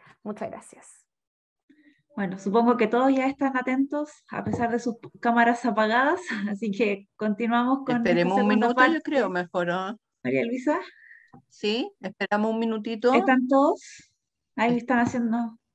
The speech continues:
Speaker 3: sí,
Speaker 2: con
Speaker 3: ahí
Speaker 2: sus
Speaker 3: están los, los,
Speaker 2: deditos.
Speaker 3: los deditos. <laughs>
Speaker 2: Muy bien.
Speaker 3: Bien, vamos a, eh, voy a compartir pantalla para explicar la técnica que vamos a, a, vamos a aprender hoy día. Yo creo que algunos de ustedes ya la manejan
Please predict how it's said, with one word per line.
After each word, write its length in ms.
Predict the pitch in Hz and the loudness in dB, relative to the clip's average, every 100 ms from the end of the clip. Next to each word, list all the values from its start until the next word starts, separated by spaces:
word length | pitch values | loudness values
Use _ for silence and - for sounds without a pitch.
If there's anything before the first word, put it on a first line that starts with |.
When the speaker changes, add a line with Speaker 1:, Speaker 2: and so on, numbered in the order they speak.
| _ _ _ | _ _ _
Speaker 3:
sí, 340 | _ 233 175 - | _ 0 0 0
Speaker 2:
con 200 | 240 226 | -2 0
Speaker 3:
ahí 260 | - 170 160 | -2 -4 0
Speaker 2:
sus 60 | |
Speaker 3:
están 240 | 170 220 175 | 2 4 2
los, 300 | - 170 175 | 2 2 2
los, 180 | 165 170 | 2 2
Speaker 2:
deditos. 0 | |
Speaker 3:
los 40 | |
deditos. 540 | 170 170 165 - 180 - | 0 0 -2 -2 -4 -4
<laughs> 1000 | 208 214 214 214 220 - 302 285 226 - _ 156 - - | -6 -4 -4 -2 -6 -6 -6 -4 -6 -10 _ -20 -14 -2
Speaker 2:
Muy 280 | 220 233 220 | 0 2 4
bien. 360 | 202 185 175 | 4 2 0
Speaker 3:
Bien, 300 | 175 151 143 - _ _ _ - | -2 -4 -6 -12 _ _ _ -8
vamos 420 | 160 175 180 185 | 0 0 0 -2
a, 200 | 180 175 - | -2 -4 -8
eh, 280 | 175 170 165 | -2 0 0
voy 160 | 180 190 | 0 0
a 80 | 190 | 0
compartir 560 | 214 180 175 196 185 | -2 0 -2 -4 -4
pantalla 640 | 196 180 180 196 214 226 | -4 -2 0 0 0 -4
para 160 | 220 196 | -6 -10
explicar 600 | - 180 180 190 214 214 _ _ _ _ _ | -8 -8 0 2 2 -2 _ _ _ _ _
la 120 | 175 170 | -4 -2
técnica 520 | 208 220 240 247 233 | 0 0 0 -2 -2
que 80 | 214 | 0
vamos 340 | 202 202 196 | 0 -2 -4
a, 320 | 208 190 175 - _ _ - | -4 -2 -4 -8 _ _ -10
a, 240 | 160 - 160 156 _ _ - | -8 -10 -14 -16 _ _ -6
vamos 360 | 156 175 185 185 | 0 0 0 2
a 240 | 156 - - | 0 0 -4
aprender 580 | 123 127 123 127 170 202 | -6 -4 -2 0 0 0
hoy 120 | 202 | -2
día. 440 | 180 160 156 208 - | 0 0 -2 -4 -10
Yo 140 | 143 | -8
creo 160 | 151 151 | -4 -4
que 60 | |
algunos 360 | 147 143 156 156 | -4 -2 -2 -4
de 60 | 147 | -6
ustedes 300 | - 160 160 | -4 -2 -2
ya 100 | 143 | -4
la 100 | 151 | -4
manejan 560 | 170 202 170 - 202 | -4 -2 -4 -6 -8